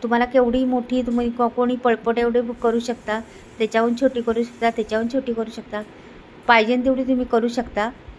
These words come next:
तर मी दाखवते तुम्हाला केवढी करते मी, माझ्याकडे हमेशा मी करत राहते ना.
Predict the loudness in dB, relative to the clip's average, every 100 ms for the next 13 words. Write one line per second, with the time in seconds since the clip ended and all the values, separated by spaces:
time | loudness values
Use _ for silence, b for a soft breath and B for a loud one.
0 | -18 -10 -2 0 2 4 4 4 2 4
1 | 2 0 0 2 2 2 0 0 -2 -2
2 | -6 -12 -8 -2 -2 -2 0 0 0 -2
3 | -2 -2 -2 0 0 0 -4 -4 -4